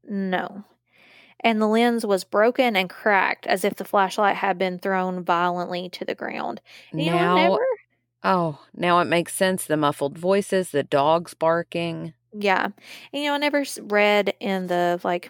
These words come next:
Speaker 1: one article, basically, <laughs> that I found,
Speaker 2: Right.
Speaker 1: um, what they named the official crime scene, but I feel like that would almost have to be it.
Speaker 2: Mm-hmm.
Speaker 1: Sadly, though, like, Eddie is admitted to the hospital.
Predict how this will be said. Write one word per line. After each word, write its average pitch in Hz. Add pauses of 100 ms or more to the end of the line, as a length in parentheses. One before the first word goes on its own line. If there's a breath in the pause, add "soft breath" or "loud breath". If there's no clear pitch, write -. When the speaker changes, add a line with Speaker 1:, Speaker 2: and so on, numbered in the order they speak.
(140)
Speaker 1:
one 190
article, 180
basically, 202
<laughs> 254
that 311
I 254
found, 226 (340 loud breath)
Speaker 2:
Right. 196
Speaker 1:
um, 190 (220)
what 226
they 220
named 196
the 190
official 180
crime 240
scene, 240
but 208
I 196
feel 240
like 240
that 202
would 170
almost 175
have -
to 190
be -
it. - (360)
Speaker 2:
Mm-hmm. 156 (2250 loud breath)
Speaker 1:
Sadly, 359
though, 165 (680 loud breath)
like, 208
Eddie 247
is 196
admitted 196
to -
the 214
hospital. 190